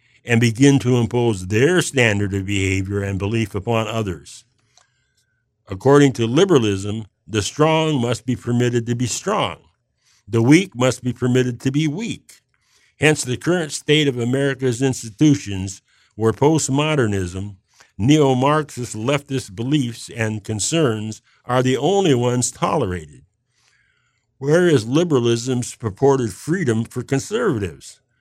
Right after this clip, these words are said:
Where are the checks and balances? Both unbridled individualism and unchecked collectivism lapse into tyranny.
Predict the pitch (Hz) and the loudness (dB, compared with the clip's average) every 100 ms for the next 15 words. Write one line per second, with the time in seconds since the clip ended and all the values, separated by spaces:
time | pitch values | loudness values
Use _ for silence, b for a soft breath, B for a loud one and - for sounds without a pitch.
0 | _ _ - 135 165 147 127 - 156 147 | _ _ -16 -4 -2 0 -2 -2 -2 -2
1 | - 143 139 180 196 139 - 85 71 - | -2 -4 -2 -2 -2 -4 -6 -16 -18 -20
2 | _ _ - 98 165 160 151 - 135 151 | _ _ -14 2 4 4 0 -4 0 0
3 | 143 139 139 139 135 131 117 110 156 131 | 0 0 0 -2 0 0 0 2 0 2
4 | 101 95 90 107 110 _ 139 165 170 123 | -2 -4 -4 -8 -10 _ -4 0 0 0
5 | 123 123 - 135 127 - 131 - - 120 | -4 -6 -4 -2 -2 -2 -4 -6 -6 -4
6 | 170 - 95 90 92 101 _ _ _ _ | -4 -4 -4 -4 -6 -10 _ _ _ _
7 | 98 135 139 - 131 127 110 - 131 113 | -2 0 0 -2 -4 -4 -6 -6 -2 0
8 | 85 69 - | -2 -10 -20